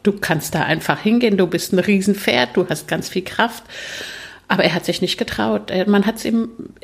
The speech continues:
im, in den Augen angesehen, "Ich hab da jetzt Angst davor, ich geh da nicht hin." Und das hat ihn wirklich super sympathisch gemacht. Manchmal macht es, hat es mich auch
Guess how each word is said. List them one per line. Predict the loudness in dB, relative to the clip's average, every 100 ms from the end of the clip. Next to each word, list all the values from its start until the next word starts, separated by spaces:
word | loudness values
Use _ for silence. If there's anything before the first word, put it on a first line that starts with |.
| -4
im, | 0 2 2
in | 2
den | 4 4
Augen | 4 6 4 4
angesehen, | 4 4 2 2 2 0
"Ich | -4 -6
hab | -4
da | -2
jetzt | -2 -2
Angst | -4 -4
davor, | -6 -4 -4
ich | -2
geh | 0
da | 2 2
nicht | 0 0
hin." | 0 0 -4
Und | -6 -6 -6 -12 -18 -20 -20 -20 -20 -20 _ _ _
das | 2 4
hat | 2 2
ihn | 2
wirklich | 2 0 -2
super | 0 2 2
sympathisch | 2 0 0 0 0 0
gemacht. | 0 0 2
Manchmal | 2 2 2 2
macht | 4 2 0
es, | -6 -8 -6
hat | -4 -2
es | 0
mich | 0 0
auch | -4